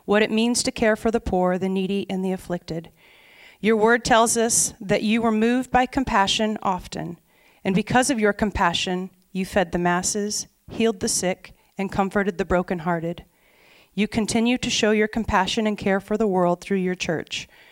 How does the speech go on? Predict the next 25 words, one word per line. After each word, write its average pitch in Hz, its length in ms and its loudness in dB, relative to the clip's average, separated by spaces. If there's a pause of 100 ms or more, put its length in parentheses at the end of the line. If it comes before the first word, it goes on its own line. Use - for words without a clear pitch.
(240)
Show 185 240 0
me 202 160 2
daily 185 360 0
how 175 120 2
to 175 80 0
be 185 140 0
an 185 160 0
agent 165 340 -4
of 165 140 -4
your 170 120 0
grace." - 540 -4 (2250)
Five 202 300 2
minutes. - 560 -6 (1500)
Five 226 380 4
minutes 214 720 0 (440)
of 185 180 2
intimacy 185 580 0
with 190 220 -2
God 160 320 4
at - 120 -4
the 185 120 -2
end 180 160 0
of 185 80 -6
my 185 180 2
day, 151 460 -2